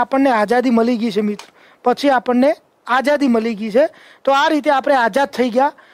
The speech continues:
આઝાદ થયા પછી હવે ગુજરાતના ઇતિહાસમાં ધ્યાનમાં રાખીએ તો સૌથી મોટી સમસ્યા ભારત અને ગુજરાત બધામાં બંધારણ રચવાની અને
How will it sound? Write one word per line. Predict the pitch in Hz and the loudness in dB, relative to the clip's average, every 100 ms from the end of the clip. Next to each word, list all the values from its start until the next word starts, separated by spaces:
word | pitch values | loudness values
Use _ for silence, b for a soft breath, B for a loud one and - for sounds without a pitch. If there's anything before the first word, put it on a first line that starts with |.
| B B - | B B -2
આઝાદ | 240 240 359 359 | 0 0 -2 0
થયા | 294 330 311 | 0 0 0
પછી | 285 302 302 | 0 2 2
હવે | 311 220 | 2 -2
ગુજરાતના | 254 311 330 330 294 | -2 0 0 0 0
ઇતિહાસમાં | 262 302 277 285 254 | 0 -2 0 0 2
ધ્યાનમાં | 247 262 269 240 | 2 2 2 0
રાખીએ | - 262 320 B B B B | -2 0 0 B B B B
તો | - | -4
સૌથી | - 294 359 370 359 | 0 0 2 2 2
મોટી | 339 339 | 2 0
સમસ્યા | 294 294 294 - 208 - b b 202 | 0 0 -2 -2 -6 -6 b b -4
ભારત | 226 277 320 320 | 0 0 0 0
અને | 311 240 | 0 -2
ગુજરાત | 277 302 262 | 0 0 0
બધામાં | 311 320 262 180 b b b b b b b | 0 2 0 -2 b b b b b b b
બંધારણ | 247 269 254 294 349 370 339 | 0 2 2 2 2 2 0
રચવાની | 339 339 359 381 | 0 0 2 2
અને | 359 | 2